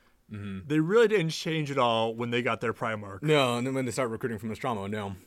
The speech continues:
Speaker 1: They
Speaker 2: No,
Speaker 1: didn't.
Speaker 2: like, what is it? Their tactics didn't really change that much either.
Speaker 1: No. Well, I mean, it worked.
Speaker 2: Yeah.
Speaker 1: Why fix what ain't bro-, well, it's kinda broken, but, you know.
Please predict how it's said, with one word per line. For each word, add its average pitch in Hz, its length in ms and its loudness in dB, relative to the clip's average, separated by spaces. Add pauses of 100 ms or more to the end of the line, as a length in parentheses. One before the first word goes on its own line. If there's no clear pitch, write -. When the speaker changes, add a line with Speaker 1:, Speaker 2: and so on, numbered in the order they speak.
Speaker 1:
They 135 80 -4
Speaker 2:
No, 139 320 4
Speaker 1:
didn't. 127 100 -6
Speaker 2:
like, 139 200 4
what 170 180 4
is 175 100 4
it? 135 120 0
Their 147 100 4
tactics 160 460 0
didn't 139 180 -4
really 127 160 4
change 123 340 -2
that 113 160 -6
much 113 220 -2
either. 104 400 -6
Speaker 1:
No. 117 300 -4 (400)
Well, 110 300 -2 (760)
I 120 40 -8
mean, 110 200 -6
it 104 60 -10
worked. 117 420 -4 (240)
Speaker 2:
Yeah. 151 220 0 (1300)
Speaker 1:
Why 110 160 -2
fix 120 220 -6
what 120 100 -4
ain't 113 140 -4
bro-, 127 200 -4
well, 113 200 -2
it's 104 160 -8
kinda 92 180 -12
broken, 87 320 -12
but, 95 120 -10
you 151 120 2
know. 127 80 0